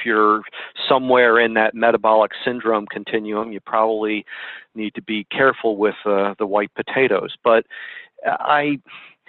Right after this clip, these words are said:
uh, I appreciate what you say, and, and I encourage people to look deeper into the information, um, to find, um, and, and, and even, even Gary Taubes in his, in his book, uh, Why We Get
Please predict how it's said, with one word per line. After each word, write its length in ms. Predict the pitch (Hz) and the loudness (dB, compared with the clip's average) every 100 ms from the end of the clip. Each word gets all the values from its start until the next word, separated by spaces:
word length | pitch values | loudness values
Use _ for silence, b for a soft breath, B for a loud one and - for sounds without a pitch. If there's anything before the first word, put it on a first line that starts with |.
| B B - | B B -8
uh, 180 | - 131 - | 0 0 2
I 140 | 127 | 4
appreciate 540 | 123 - 180 - 160 135 | 4 4 2 4 4 4
what 120 | 135 - | 0 -2
you 60 | - | 2
say, 340 | 120 110 110 104 | 4 6 4 0
and, 400 | 107 104 101 104 | 0 0 -2 -6
and 180 | 110 107 | -6 0
I 160 | 107 120 | 2 2
encourage 580 | 131 127 135 123 117 - _ | 0 0 2 2 2 -2 _
people 400 | 117 110 113 104 - | -6 -2 -2 -2 -4
to 480 | 110 110 104 104 101 | -4 -2 -2 -4 -8
look 400 | 120 113 127 131 - - _ | -10 2 2 2 -4 -16 _
deeper 480 | - 123 - 127 131 123 | -2 0 2 2 2 0
into 340 | 120 120 127 | -4 -2 -2
the 160 | 117 117 | 0 0
information, 840 | 110 - 110 107 113 - 123 117 B B B B - | -2 -4 -2 0 0 0 -2 -6 B B B B -2
um, 420 | 113 107 104 107 | 2 4 2 0
to 80 | 113 - | -4 -2
find, 640 | 120 110 117 120 120 117 127 _ | 2 2 2 0 -4 -8 -14 _
um, 500 | 120 107 101 104 95 _ B B - | 0 2 0 -2 -10 _ B B -2
and, 220 | 135 139 | 0 2
and, 220 | 170 156 - | 0 0 0
and 280 | 156 156 - | 0 0 0
even, 400 | 180 202 196 180 | 2 2 2 -2
even 240 | 175 185 175 | -6 0 0
Gary 300 | 156 151 139 | 2 0 0
Taubes 520 | - 117 120 120 - 104 | -2 -2 0 0 -2 -6
in 100 | 98 | -4
his, 160 | 95 - - | -6 -8 -10
in 160 | 104 | -6
his 160 | 104 92 | -6 -2
book, 320 | - 110 - | 2 2 4
uh, 240 | 104 101 | 2 4
Why 280 | 98 104 107 | 2 2 2
We 140 | 107 107 | 0 0
Get 200 | 110 | 0